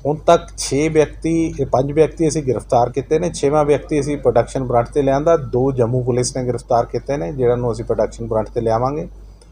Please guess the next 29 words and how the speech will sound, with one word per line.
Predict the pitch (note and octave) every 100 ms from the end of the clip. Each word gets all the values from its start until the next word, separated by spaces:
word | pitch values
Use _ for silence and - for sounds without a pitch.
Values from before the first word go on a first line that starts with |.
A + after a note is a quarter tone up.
| - - - - - -
ਉਸ | C#3+ -
ਤੋਂ | E3
ਇਲਾਵਾ | D3 C3+ C#3 D#3+
ਵੀ | E3
ਜੇਲ੍ਹਾਂ | C#3+ C#3+ D#3
'ਚ | D#3 -
ਜਿਹੜੇ | C#3 C#3
ਵਿਅਕਤੀ | C3+ A#2 - B2+
ਨੇ, | B2+ D3 - - - - - - -
ਉਹਨਾਂ | C#3 D3+
ਦਾ | D#3 D#3
ਵੀ, | D3 D3+ C#3+ C#3+ -
ਇਹ, | A#2 A#2+ A#2+
production, | A2+ B2+ A#2 - C3+ B2+
ਅ, | - A2+ A#2
ਬ੍ਰਾਂਚ | A2+ A#2 A2+ A#2
ਅਸੀਂ | - B2
ਲੈ | A2 A2+
ਰਹੇ | C3
ਹਾਂ। | C#3 - - - A2+
ਦੋ | A2+ A2
ਵਿਅਕਤੀ | A#2 A2+ B2+
ਹੋਰ | G2 G#2 A2
ਨੇ, | B2+ B2+ - - - A#2
ਉਹਨਾਂ | A#2+
ਨੂੰ | C3+
ਲੈ | G#2+
ਕੇ | - F#2
ਆਵਾਂਗੇ। | E2+ -